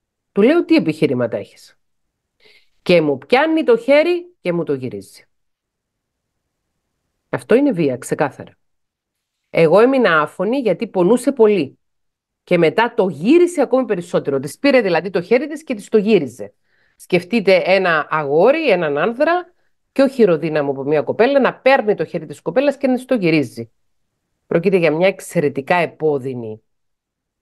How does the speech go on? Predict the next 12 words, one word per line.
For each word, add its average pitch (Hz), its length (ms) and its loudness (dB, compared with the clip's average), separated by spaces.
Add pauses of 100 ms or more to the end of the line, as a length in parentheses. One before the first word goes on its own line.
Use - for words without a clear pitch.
(240)
συνθήκη 156 600 -4
να 180 120 2
σου - 140 -12
γυρίζουν 143 460 -2
το 123 80 -4
χέρι 143 240 0
σου... 320 360 -4 (580)
Δυστυχώς, 170 760 -2 (760)
το 214 100 2
έχω 214 180 0
βιώσει, 170 360 -2
παιδί. 214 440 -2